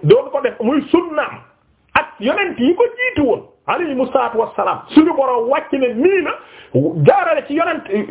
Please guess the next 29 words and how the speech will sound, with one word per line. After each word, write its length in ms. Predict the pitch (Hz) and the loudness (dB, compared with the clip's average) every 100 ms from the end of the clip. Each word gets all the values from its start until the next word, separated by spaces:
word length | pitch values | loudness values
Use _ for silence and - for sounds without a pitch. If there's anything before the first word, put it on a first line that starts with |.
| - | 0
lam 160 | 320 311 | 0 -2
nañu 180 | 277 254 | -2 0
yonentam 500 | 285 269 269 254 254 | -2 -2 -4 -4 -2
ne 80 | 262 | 0
nii 260 | 254 427 415 | 0 2 0
la 100 | 311 | 0
mbir 240 | 240 349 370 | 0 0 0
yi 100 | 359 | -2
di 100 | 330 320 | -2 -2
nekk 220 | 359 359 - - | -4 -2 -4 -2
perfection 760 | 403 392 - - - 311 320 208 | -4 -4 -8 -10 -6 -4 -4 -2
gën 200 | 480 453 | -2 -2
a 80 | 349 | -4
rafet. 200 | 466 - _ _ _ _ _ _ _ _ - | -6 -10 _ _ _ _ _ _ _ _ 0
"Wal 220 | 226 403 | 0 2
yurih 400 | 370 403 453 254 185 | 0 0 0 -4 -4
zabihatan", 640 | 320 359 311 285 254 247 | -2 -2 -2 -4 -6 -4
na 100 | 349 | -4
ngay 180 | 427 427 | -2 -2
woyofale 560 | 302 330 339 311 277 247 | 0 0 -2 -2 -2 0
la 140 | 277 | 0
ngay 200 | 302 294 269 | 0 -2 -2
rendi 300 | 277 269 254 | -2 -2 -2
mooy 380 | 220 262 277 254 | 2 2 0 -2
na 100 | 262 | -2
ñawal 420 | 269 269 262 247 | 0 0 0 0
paaka 300 | 240 269 240 | -2 -2 -4
bi, 120 | 220 330 - - - | -2 -4 -6 -20 -20
te 60 | _ | _